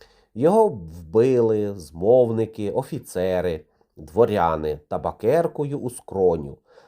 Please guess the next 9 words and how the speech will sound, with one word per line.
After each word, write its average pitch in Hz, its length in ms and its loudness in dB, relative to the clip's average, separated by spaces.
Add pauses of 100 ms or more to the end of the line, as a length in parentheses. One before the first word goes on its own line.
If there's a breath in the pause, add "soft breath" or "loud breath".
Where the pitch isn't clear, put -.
(140 soft breath)
Але 131 280 0
офіційна 160 640 -2
причина 107 500 0
смерті — 82 600 -6 (840)
апоплексичний 151 1200 -2 (240)
удар. - 520 -10 (560)
Ось 226 260 4
такі 90 480 -12
люди 185 520 -4